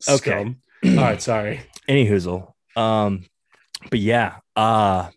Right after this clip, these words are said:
Speaker 1: I hadn't seen Alan in a long time. Um, it's on me. I thought maybe he was dead. I don't know. Just did. Hadn't seen him in a while. <laughs> Had, hadn't heard
Speaker 2: Instant,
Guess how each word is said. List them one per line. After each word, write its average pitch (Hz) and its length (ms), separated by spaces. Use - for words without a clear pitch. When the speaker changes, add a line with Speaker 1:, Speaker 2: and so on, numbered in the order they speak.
Speaker 1:
I 110 80
hadn't 143 260
seen 123 280
Alan 104 340
in 92 60
a 87 60
long 95 500
time. 131 460
Um, 92 500
it's - 120
on 107 180
me. 113 180
I 104 60
thought 101 180
maybe 101 100
he 113 60
was 113 120
dead. 104 280
I - 60
don't 98 140
know. 98 180
Just - 160
did. 92 160
Hadn't 101 180
seen 113 160
him 98 80
in 90 60
a 87 40
while. 85 360
<laughs> - 500
Had, 147 160
hadn't 143 340
heard 190 120
Speaker 2:
Instant, 165 280